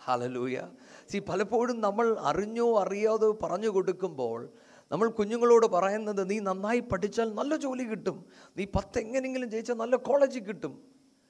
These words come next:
നല്ല കോളേജിൽ നിന്ന് നല്ല പ്ലേസ്മെന്റ് കിട്ടും." See, ഇതിൽ നിന്നൊക്കെ കുഞ്ഞുങ്ങൾ മനസ്സിലാക്കുന്നത്, "എടാ, ഒരു നല്ല ജോലി കിട്ടിയാൽ പരിപാടിയെല്ലാം ശരിയായി,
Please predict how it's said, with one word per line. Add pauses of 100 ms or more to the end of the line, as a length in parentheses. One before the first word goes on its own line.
(320)
നല്ല
കോളേജിൽ
നിന്ന്
നല്ല
പ്ലേസ്മെന്റ്
കിട്ടും." (800)
See,
ഇതിൽ
നിന്നൊക്കെ
കുഞ്ഞുങ്ങൾ
മനസ്സിലാക്കുന്നത്, (1000)
"എടാ,
ഒരു
നല്ല
ജോലി
കിട്ടിയാൽ (600)
പരിപാടിയെല്ലാം (580)
ശരിയായി,